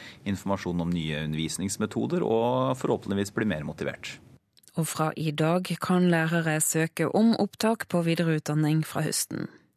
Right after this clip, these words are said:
Speaker 2: I Bergen krever rusavhengige bompenger fra forbipasserende i undergangene ved Strakshuset på Laksevåg. De siste årene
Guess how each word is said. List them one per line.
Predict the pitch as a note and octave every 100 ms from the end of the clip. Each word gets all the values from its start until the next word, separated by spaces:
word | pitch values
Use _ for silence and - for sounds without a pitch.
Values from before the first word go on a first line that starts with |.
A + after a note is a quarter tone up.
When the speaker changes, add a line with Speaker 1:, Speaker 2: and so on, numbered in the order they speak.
| - - - - - - - -
Speaker 2:
I | F3+ G3 G#3
Bergen | G#3 G#3 C4+ D#3+ D#3+ E3 G#3+ C4
krever | C4 G#3 G#3+ G3+ G3 F#3+
rusavhengige | A3 - E3 D#3 D#3+ E3 E3+ F3 - E3+
bompenger | F#3+ A#3+ E3 - D#3+ D#3+ G3+ C#4+
fra | - - A#3 A3
forbipasserende | - B3 C#4 F#3+ D#3 D#3+ D#3+ A3 F4 F4+
i | G#3+ -
undergangene | F3+ F#3+ F3+ D#3+ D#3 D#3 D3+
ved | D#3+
Strakshuset | - - F3+ - - - D3 - D3+ C#3+
på | E3 -
Laksevåg. | D#3+ D3+ - D3+ C3 G2 - - - - - G#3
De |
siste | A3+ A#3+ - A#3
årene | G#3+ F#3 F3